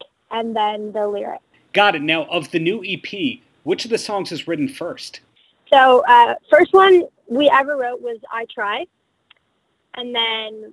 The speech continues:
Speaker 1: we had Meaner Girl, No Fun. I think after that, it was Bad Day or Waste My Time With You. I forget. I just know that I Try was my very first song that I wrote. And I was very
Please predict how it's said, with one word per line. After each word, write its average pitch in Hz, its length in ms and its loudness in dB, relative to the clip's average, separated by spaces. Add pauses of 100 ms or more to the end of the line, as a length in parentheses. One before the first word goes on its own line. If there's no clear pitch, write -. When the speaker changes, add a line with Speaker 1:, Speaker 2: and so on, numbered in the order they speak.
(160)
Speaker 1:
we 233 180 -14
had 202 240 -10
Meaner 311 380 -8
Girl, 294 460 -4
No 247 320 -6 (100)
Fun. 226 680 -6 (1400)
I 277 40 -10
think 403 240 -6
after 339 460 0
that, 277 440 2 (920)
it - 60 -8
was 262 160 0 (100)
Bad 247 320 -4
Day 311 540 0 (1000)
or 254 160 4
Waste 247 260 4
My 247 100 0
Time 254 260 2
With 262 120 -2
You. 285 160 2
I 247 180 4
forget. 214 340 -10
I 247 100 -2
just 339 220 -10
know 294 160 -8
that 254 180 -4 (320)
I 262 300 -4
Try 240 200 -4
was 226 160 -12
my 220 160 -12
very 202 320 -12
first 196 280 -14
song 220 240 -14
that 107 120 -8
I 107 60 -6
wrote. - 320 -8 (520)
And 285 60 4
I 277 100 4
was 220 160 -2
very 247 340 0